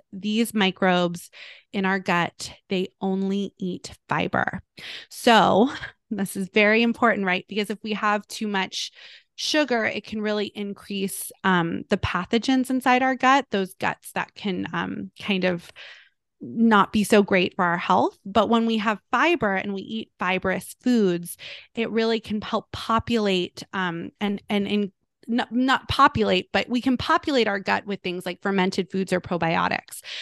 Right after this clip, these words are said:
But once the bugs are there, how we keep these good bugs going is through eating a fiber-rich diet.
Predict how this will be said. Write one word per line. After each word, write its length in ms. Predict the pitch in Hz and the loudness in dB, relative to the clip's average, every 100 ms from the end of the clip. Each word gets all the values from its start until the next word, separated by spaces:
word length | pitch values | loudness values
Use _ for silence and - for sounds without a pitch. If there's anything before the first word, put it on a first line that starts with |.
| - - | -14 -6
But 140 | - 233 | 0 2
once 380 | 233 330 381 - | 4 2 2 -2
the 100 | 254 | 2
bugs 360 | 247 247 220 | 4 4 2
are 120 | 196 | -2
there, 380 | 190 214 180 180 | 2 2 2 0
how 200 | 196 233 | -4 -2
we 160 | 214 220 | 0 -2
keep 380 | - - 247 - | -10 -8 -8 -8
these 240 | 226 208 - | -10 -8 -2
good 260 | 247 214 | 0 0
bugs 300 | 196 208 185 | 2 0 -2
going 520 | - 190 185 240 320 392 - - - _ | -2 0 2 2 2 0 -4 -20 -20 _
is 380 | 233 214 208 196 | 0 2 2 -4
through 220 | - 214 - | -6 -6 -6
eating 340 | 202 196 190 - | -6 -6 -6 -10
a 60 | |
fiber-rich 800 | - 190 175 - 180 95 - - | -4 0 0 0 -2 -2 -4 -6
diet. 340 | - - 165 | -6 -6 -8